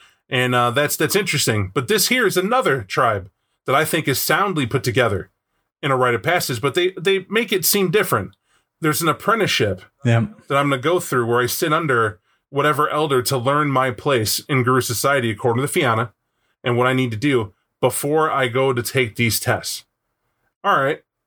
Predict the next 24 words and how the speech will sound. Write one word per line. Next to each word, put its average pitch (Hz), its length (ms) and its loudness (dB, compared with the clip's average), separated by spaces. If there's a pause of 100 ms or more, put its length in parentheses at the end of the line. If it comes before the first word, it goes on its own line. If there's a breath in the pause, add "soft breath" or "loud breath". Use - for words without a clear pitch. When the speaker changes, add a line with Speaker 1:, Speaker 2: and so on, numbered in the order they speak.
(140)
Speaker 1:
so 156 340 0
there's 131 220 -2
a 135 60 -6
time 185 420 0
limit 110 220 2
involved 104 380 2
here 107 180 2
or 107 380 2
what 127 200 0
have 113 260 2
you, 98 140 0
right? 120 340 0 (680 loud breath)
And 175 80 -2
it - 80 -4
kinda 240 200 2
hammers 180 320 0
home 165 240 2
the 131 100 0
culture 147 420 0
and 110 120 -2
style 170 440 0
of 104 100 -4
them 104 180 -2
too, 107 340 0